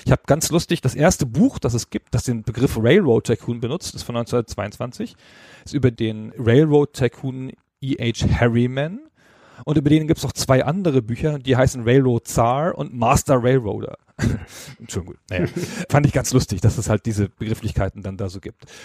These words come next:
Speaker 1: Also es ist ein Großindustrieller, der einen Industriezweig beherrscht vielleicht oder halt Firmenkonglomerate regiert, so wie, wen gibt's heute noch? Man würde sagen, der Turner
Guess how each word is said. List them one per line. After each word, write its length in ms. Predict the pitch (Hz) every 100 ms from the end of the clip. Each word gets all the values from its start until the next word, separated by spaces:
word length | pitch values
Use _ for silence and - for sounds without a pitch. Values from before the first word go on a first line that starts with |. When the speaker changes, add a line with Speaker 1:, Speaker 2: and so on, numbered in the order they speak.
| - -
Speaker 1:
Also 120 | - 131
es 80 |
ist 60 | -
ein 160 | 135 131
Großindustrieller, 1200 | 120 165 190 175 175 - 170 165 180 202 233 -
der 180 | 131 123
einen 140 | 123
Industriezweig 880 | 110 107 104 - 151 - 127 120 -
beherrscht 580 | 98 98 117 220 - -
vielleicht 440 | - 160 175 190 -
oder 280 | 120 110 95
halt 240 | - - -
Firmenkonglomerate 1600 | - 131 156 151 - 127 131 123 113 101 101 131 - 180 180 -
regiert, 500 | 117 120 131 156 156
so 220 | 120 110
wie, 220 | 113 113 - - - - - -
wen 120 | 117
gibt's 220 | 120 -
heute 220 | 113 143 151
noch? 200 | 139 -
Man 160 | 117
würde 120 | 110
sagen, 300 | 110 113 113
der 120 | 104 104
Turner 600 | 123 135 165 180 196